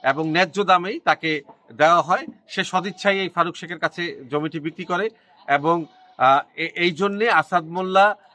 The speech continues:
আহ, তার বিরুদ্ধে ষড়যন্ত্রমূলক মামলা, হয়রানি এবং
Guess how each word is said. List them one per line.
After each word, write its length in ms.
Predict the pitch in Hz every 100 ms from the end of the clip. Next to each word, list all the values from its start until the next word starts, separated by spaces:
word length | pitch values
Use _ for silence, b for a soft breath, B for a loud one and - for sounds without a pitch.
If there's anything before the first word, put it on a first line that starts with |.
| -
আহ, 160 | 139 143
তার 200 | 160 156
বিরুদ্ধে 600 | 147 170 160 135 175 170 135 _ _
ষড়যন্ত্রমূলক 800 | - 160 160 170 175 165 175 175
মামলা, 600 | 143 143 151 165 165 170
হয়রানি 520 | 160 135 151 165 175 180
এবং 320 | 143 165